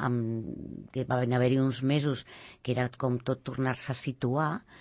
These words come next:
però per contra ara, doncs, és una gran alegria, perquè veus que la gent torna a sentir-se de l'entitat, torna a tindre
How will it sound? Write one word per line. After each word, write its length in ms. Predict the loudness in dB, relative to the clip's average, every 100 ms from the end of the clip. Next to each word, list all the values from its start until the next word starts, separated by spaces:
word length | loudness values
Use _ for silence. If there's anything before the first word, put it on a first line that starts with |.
| -20 -20 _ 0
però 220 | 2 2 2
per 140 | -2 -2
contra 380 | -4 -2 -2 0
ara, 140 | -2
doncs, 140 | -2 -2
és 80 | 0
una 140 | 0
gran 160 | 0 0
alegria, 460 | 0 0 0 0 0
perquè 320 | -2 0 -2 -4 -20 -10
veus 280 | 0 0 0
que 80 | 0
la 120 | 2 4
gent 320 | 2 2 0 -4 -8
torna 240 | 0 2 2
a 80 | 2
sentir-se 560 | 2 2 0 -2 -4
de 140 | -4 -4
l'entitat, 580 | -4 -6 -4 -4 -2
torna 240 | 0 2 2
a 80 | 2
tindre 260 | 0 0